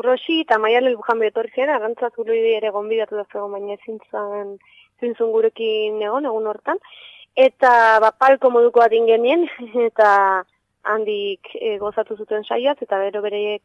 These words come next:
eh, sariak eman zituzten. Eta Estitxo Arozena ere bertan egotekoa zen, baina lanean jarri gizun bere burua <laughs> berak,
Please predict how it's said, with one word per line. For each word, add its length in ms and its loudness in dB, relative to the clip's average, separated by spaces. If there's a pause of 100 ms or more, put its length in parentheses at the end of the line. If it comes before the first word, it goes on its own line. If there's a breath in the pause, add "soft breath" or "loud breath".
eh, 240 -10
sariak 320 -8
eman 220 -8
zituzten. 420 -12 (320 loud breath)
Eta 220 4
Estitxo 340 2
Arozena 480 2 (460)
ere 180 4 (160)
bertan 240 0
egotekoa 460 -4
zen, 180 -6
baina 300 -8 (680 loud breath)
lanean 1040 2
jarri 380 -2
gizun 580 -2
bere 160 2
burua 380 -2
<laughs> 20 -2
berak, 400 -2